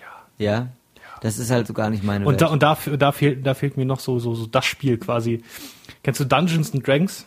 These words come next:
Speaker 2: Ja, und das schwarze Auge und so.
Speaker 1: Genau, da, da fehlt mir noch so das Spiel, was das da so auf dem Computer umsetzt. Also ich würd gerne Dungeons and Dragons so richtig, äh, spielen, so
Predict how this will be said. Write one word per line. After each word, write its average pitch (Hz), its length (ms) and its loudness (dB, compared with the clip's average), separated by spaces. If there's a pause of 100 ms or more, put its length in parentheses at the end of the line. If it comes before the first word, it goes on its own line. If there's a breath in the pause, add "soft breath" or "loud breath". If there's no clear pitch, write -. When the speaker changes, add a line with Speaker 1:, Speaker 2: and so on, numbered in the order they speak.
Speaker 2:
Ja, 95 280 -4
und 98 140 -4
das 107 100 0
schwarze 113 320 0
Auge 107 220 0
und 107 100 -2
so. 104 240 -4 (200)
Speaker 1:
Genau, 123 320 -2
da, 139 180 2
da 156 160 4
fehlt 165 200 2
mir 156 80 4
noch 151 100 4
so 143 200 4
das 139 180 2
Spiel, 139 260 -2
was 127 180 -2
das - 220 -6
da 127 120 -2
so 123 140 -4
auf 127 80 -4
dem 127 100 -8
Computer 123 400 -4
umsetzt. 120 300 -6
Also 123 120 -4
ich 120 80 -4
würd 170 140 2
gerne 143 160 4
Dungeons 139 180 0
and 127 100 -6
Dragons 139 220 2
so 127 120 0
richtig, - 400 -10
äh, 131 120 -4
spielen, 135 260 -2
so 127 180 -4